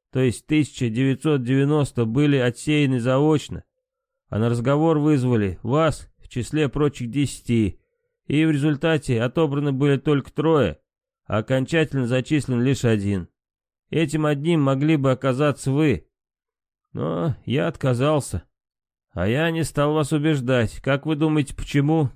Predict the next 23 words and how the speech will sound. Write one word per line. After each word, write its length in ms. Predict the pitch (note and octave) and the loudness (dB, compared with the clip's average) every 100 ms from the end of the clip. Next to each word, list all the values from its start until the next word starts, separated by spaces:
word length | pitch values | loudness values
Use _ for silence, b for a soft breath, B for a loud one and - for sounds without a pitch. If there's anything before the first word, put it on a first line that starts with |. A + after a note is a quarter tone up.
| _ _ _ _ _ - | _ _ _ _ _ -6
«Наверное, 540 | F#2 C3+ G3 G3 G3 | -2 0 0 -2 -4
потому 460 | - F3 E3+ F#3+ F3 | -4 -4 -2 0 -2
что 180 | - | -2
без 220 | D3+ D#3+ D3 | -2 0 0
желания 520 | D3 E3 F3+ E3+ C#3+ | 0 2 0 0 -2
служить 420 | - D3 D#3 C#3+ | -2 0 0 -2
в 40 | |
такой 280 | - C#3+ D3+ | -2 -2 -2
организации 640 | C#3+ C#3+ D3 C#3 D3+ C#3 D3 | 0 0 0 0 -2 -2 -4
нельзя», 580 | D3+ D3+ D3 F3+ F3+ - _ _ _ _ _ _ | -2 -2 0 0 0 -6 _ _ _ _ _ _
пожал 360 | G#2 G2 G#2+ G2 | -2 0 0 0
плечами 440 | G#2+ - G#2+ G2+ | -4 -2 -2 -2
Гарин. 380 | F#2+ G2 E2+ D#2+ _ _ - | -2 -2 -2 -8 _ _ -10
«Ну, 440 | F#2+ A#2 C#3 A#2 - - | -4 -2 0 -2 -6 -16
сделать 640 | F2 F#2 C#3 D#3+ C#3+ - - _ _ | -8 -2 0 0 -2 -8 -18 _ _
так, 300 | D3+ E3+ D#3 | -4 -2 -4
чтобы 320 | - D3+ C#3 | -2 -2 0
вы 160 | C#3+ D3+ | 0 0
захотели, 720 | C#3 C3+ C#3+ C3+ F3 D#3+ C3 | 0 -2 -2 0 0 0 0
мне 280 | C3 D#3+ D3+ | -2 -4 -2
было 240 | C#3+ D#3+ | 0 0
совсем 480 | D3 D#3 C#3 E3 D3 | 0 -2 -2 -2 0
несложно. 680 | C#3+ C3 D#3 E3+ C3+ F2+ | -2 -2 0 0 0 -4